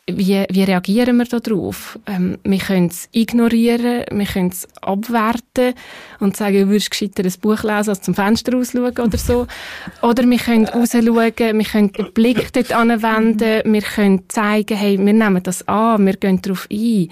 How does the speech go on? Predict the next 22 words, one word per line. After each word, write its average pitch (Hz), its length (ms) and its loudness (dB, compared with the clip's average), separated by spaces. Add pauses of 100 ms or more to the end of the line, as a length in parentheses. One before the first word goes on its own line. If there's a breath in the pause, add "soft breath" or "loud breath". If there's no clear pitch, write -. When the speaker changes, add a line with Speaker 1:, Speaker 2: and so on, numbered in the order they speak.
Speaker 2:
Mhm. 220 80 -2 (380 loud breath)
Speaker 1:
Und 196 180 0
das 196 120 -2
kann 196 160 -2
ja 190 60 0
dann 196 140 0
auch 208 120 0
wieder 220 220 -2
eine 214 180 -4 (180)
riesen 233 400 0
Range 214 320 0 (100)
haben, 196 240 -2
wie 214 140 2
wir 220 140 0
darauf 214 260 -4
eingehen. 208 480 -2
Aber 185 220 -4 (840 loud breath)
dass 208 220 -2
wir 202 140 2
die 202 240 -2 (120)
Angebote 214 640 -2
von 196 240 -4